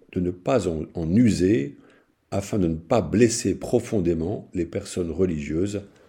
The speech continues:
par des paroles blasphématoires. Mais personne ne peut prendre la place de Dieu et juger à sa place. «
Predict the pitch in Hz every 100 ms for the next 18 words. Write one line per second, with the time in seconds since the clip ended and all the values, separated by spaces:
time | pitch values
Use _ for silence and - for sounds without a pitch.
0 | _ _ _ - 87 76 - 85 87 107
1 | 95 - - 104 104 - 82 73 - 71
2 | 73 _ _ _ _ _ _ _ _ 226
3 | _ _ _ _ _ _ _ _ _ _
4 | _ 113 - 170 - - 190 117 - 113
5 | 101 95 - - 98 73 - 87 78 -
6 | 92 92 76 69 67 95 107 - 82 73
7 | 90 76 92 120 - - 82 - 78 -
8 | - - - - _